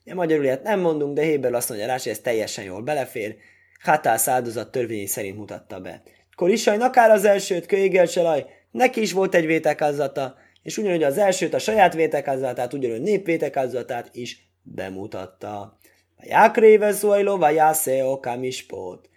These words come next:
És bemutatta a, ö, olát, és elkészítette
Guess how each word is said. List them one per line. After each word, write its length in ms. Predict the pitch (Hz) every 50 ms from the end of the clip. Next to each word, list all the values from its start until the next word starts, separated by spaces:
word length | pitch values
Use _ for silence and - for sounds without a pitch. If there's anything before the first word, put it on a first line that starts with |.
| _ _ _
És 80 | _ _
bemutatta 1120 | - - 165 202 240 240 226 226 208 180 180 180 - - 170 151 143 135 123 120 - _ _ _ _ _ _
a, 380 | - 107 101 95 90 85 90 -
ö, 160 | - 98 95 92 -
olát, 600 | - 107 107 95 110 156 196 190 180 185 180 - _ _ _ _ _
és 100 | - - -
elkészítette 1400 | - 131 135 139 139 - 107 95 - - - 135 135 127 131 - 90 - - _ - 139 131 139 139 139 _ _